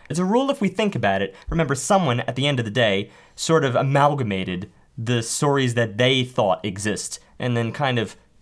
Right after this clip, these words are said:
constrain them to fit the seven. So I think an interesting experiment would be to find when is the rule broken, or are there simply more than seven?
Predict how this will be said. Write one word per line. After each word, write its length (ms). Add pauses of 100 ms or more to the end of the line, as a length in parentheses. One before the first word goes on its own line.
(360)
constrain 480
them 160
to 80
fit 180
the 80
seven. 400 (140)
So 120
I 60
think 160
an 80
interesting 400
experiment 480
would 140
be 100
to 80
find 360
when 220
is 140
the 100
rule 300
broken, 560 (300)
or 440
are 80
there 120
simply 360
more 200
than 160
seven? 340